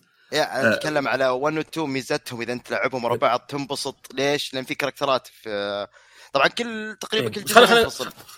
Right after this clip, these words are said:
Speaker 2: إيه،
Speaker 1: في
Speaker 2: خل،
Speaker 1: ناس
Speaker 2: خل،
Speaker 1: يجونك من ون، فهذه
Speaker 2: طيب، خل،
Speaker 1: حاجة حلوة.
Speaker 2: خل أقول القصة ليه زينة. القصة في العالم هذا، آه، عالم واحد للأحداث تجي بالتسلسل، ما هو باللي ما له دخل ببعض ولا عقب ألف سنة ولا شيء ومرة.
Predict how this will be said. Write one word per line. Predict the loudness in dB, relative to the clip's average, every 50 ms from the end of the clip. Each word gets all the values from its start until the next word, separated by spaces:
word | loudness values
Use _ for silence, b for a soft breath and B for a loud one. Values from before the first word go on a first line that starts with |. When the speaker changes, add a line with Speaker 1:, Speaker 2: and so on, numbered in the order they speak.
| -2
Speaker 2:
إيه، | -2 2
Speaker 1:
في | 4
Speaker 2:
خل، | 6
Speaker 1:
ناس | 6 6
Speaker 2:
خل، | 6 4 4
Speaker 1:
يجونك | 2 0 -2 -2 -4 -4 -8
من | -10 -10
ون، | -8 -10 -10 -12 -18 _ _ _ -6
فهذه | -2 0 0 0
Speaker 2:
طيب، | 0 2
خل، | 2
Speaker 1:
حاجة | 0 0 0 -4
حلوة. | -12 -14 -14 -14 -16 -20 _ _ _ -4
Speaker 2:
خل | 4 6 6
أقول | 8 8 6 6
القصة | 6 4 0 0 0
ليه | 2 2 2
زينة. | 2 0 -2 -4 -4 -8 -12 B B B B B B B B B B
القصة | 2 2 4 6 6 6 6 6 4 2
في | 2
العالم | 2 0 2 2 6 8 8 8 8 8 8
هذا، | 8 8 8 8 6 4 2 0 _ _ _ _ _ -2
آه، | 0 0 2 2 0 0 0 0 0 4
عالم | 8 10 10 10 10 8 8 6
واحد | 6 6 4 0 -8 -12 -16 -18 -20 _ _ _ _ _ _ _ -8 -4
للأحداث | -2 -2 0 -2 -2 0 2 4 6 6 4 2 0 -10 -14 -18 -20 _ _ _ _ _ _ _ _ _ _ _ _ _ _ _ _ -6
تجي | -6 -4 -2 0 0 0 0 -2 -4 -8 -10 -8 -6 -4 -4 -4 -6 -8 -10 -12 -14 -18 _ -14
بالتسلسل، | -12 -6 -2 0 2 2 2 2 0 -6 -10 -14 _ _ -6
ما | -2 0
هو | 2
باللي | 2 2 2 4
ما | 4 4
له | 4 2
دخل | 0 -2 -4 -6
ببعض | -4 -2 0 2 2 2 2 0
ولا | -4 -8 -6 -4 -4 -4 -4 -4 -4 -4 -4
عقب | -4 -6 -6 -4 -4
ألف | -4 -4 -4
سنة | -4 -4 -2 -2
ولا | -2 -4 -4 -6
شيء | -4 -4 -2 -2 -2 -4 -4
ومرة. | -6 -8 -10 -12 -14 -18 -16 -12 -10 -8 -8 -8 -8 -10 -10